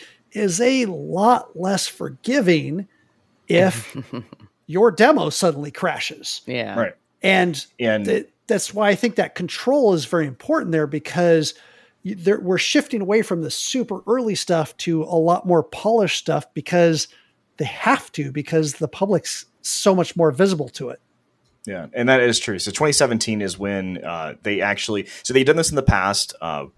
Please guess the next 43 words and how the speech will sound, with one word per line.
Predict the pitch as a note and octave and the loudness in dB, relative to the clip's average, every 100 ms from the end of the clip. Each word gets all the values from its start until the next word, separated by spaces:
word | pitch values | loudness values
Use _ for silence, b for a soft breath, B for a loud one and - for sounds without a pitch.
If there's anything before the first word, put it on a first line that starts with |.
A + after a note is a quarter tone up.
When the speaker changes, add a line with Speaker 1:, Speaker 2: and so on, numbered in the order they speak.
| - | -12
Speaker 3:
I | |
think | G#2 F2+ | -10 -4
once | G2 F#2+ | -4 -4
or | |
twice, | F2 - F2 D#2+ - - b b | -8 -2 0 2 0 -2 b b
they | F2+ | -2
let | F2+ F2+ - _ | 2 2 0 _
consumer, | - F2+ G2+ F2+ | -6 -2 0 0
like, | F2 - | -2 0
regular | G2+ F#2+ F#2 | 0 2 0
people | G2 F2+ | -2 -2
like | F#2 F2 | -4 -2
me | F#2 | -2
and | F2+ | -2
you | E2+ | -2
just | F2 | -4
attend. | - - E2 D#2 D2+ b b b - | -6 -6 -6 -6 -12 b b b -6
Um, | E2 D#2 D2 C2+ | -2 -2 -4 0
but | A2+ | 2
in | A2+ | 4
twenty | D3 C3 | 2 2
seventeen, | A#2 G2+ G2 G#2 | 2 0 -2 -4
they | F#2+ | -4
decided | F2 - F#2+ F2 | -2 0 0 -2
to | D#2+ | -2
make | F2 F2 - | -2 -2 0
that, | D#2+ D#2+ - _ _ | -2 -2 -4 _ _
you | F2+ | -10
know, | E2 D2 D2 - _ _ _ _ - | -8 -8 -10 -16 _ _ _ _ -6
just | F#2 - _ | -4 -4 _
wide | F2 F2 | 0 2
open. | F#2+ F2+ | 2 2
Anybody | E2+ A2 G2+ F#2 | 2 4 4 0
can | F2 | -4
attend. | D#2+ F2 C2+ | -4 -4 -6
You | C#2+ | -6
buy | D#2 | -6
a | D#2 | -4
ticket, | F2+ - | -6 -10
you | - | -16
can | E2 | -10
show | F2 D2+ | -8 -6
up, | D2 | -8